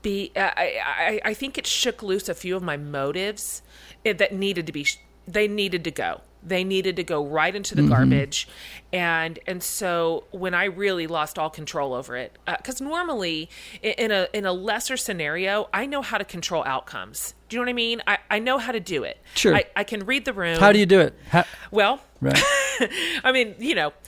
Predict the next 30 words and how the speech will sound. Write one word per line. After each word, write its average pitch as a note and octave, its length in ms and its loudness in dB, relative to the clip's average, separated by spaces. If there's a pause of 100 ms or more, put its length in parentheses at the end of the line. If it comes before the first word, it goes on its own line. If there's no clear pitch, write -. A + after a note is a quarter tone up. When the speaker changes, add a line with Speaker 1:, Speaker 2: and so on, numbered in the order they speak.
(140)
Speaker 1:
we're B3 220 0
just B3 120 -4
on A3+ 120 2
your G3+ 80 -2
podcast, F#3 420 0
so F3+ 160 0
everybody A3+ 500 0
already F3+ 200 2
knows E3+ 220 -2
the - 140 -6
underside D3+ 380 -4
of D3 160 -10
all D3+ 160 0
of C#3+ 80 -6
our C3+ 80 -4
types, C3 360 -6
so D3+ 140 -2
I'm D#3+ 120 -4
not D#3+ 260 -2
telling D3+ 340 -8
people C#3+ 360 -10
that D3 240 -4
anything F3 240 -8
they E3+ 100 0
don't D#3 100 -2
know D3+ 80 -4
about C3+ 160 -4
a C#3 40 -12
three, B2 260 -10
but D3+ 220 -4